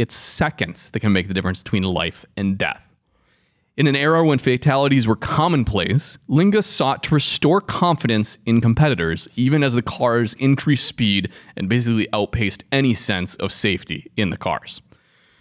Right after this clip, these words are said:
Linga took this notion and formed the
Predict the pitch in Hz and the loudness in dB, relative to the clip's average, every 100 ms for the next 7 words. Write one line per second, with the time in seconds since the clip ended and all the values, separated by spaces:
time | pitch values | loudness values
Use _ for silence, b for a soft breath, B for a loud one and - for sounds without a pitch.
0 | b b b b - 180 233 196 240 - | b b b b 0 2 2 2 0 0
1 | 127 117 87 82 98 120 - 135 156 - | 0 0 0 0 0 0 -2 -2 -2 0
2 | 196 139 127 143 151 131 127 117 113 | 2 2 2 0 -2 -2 2 4 2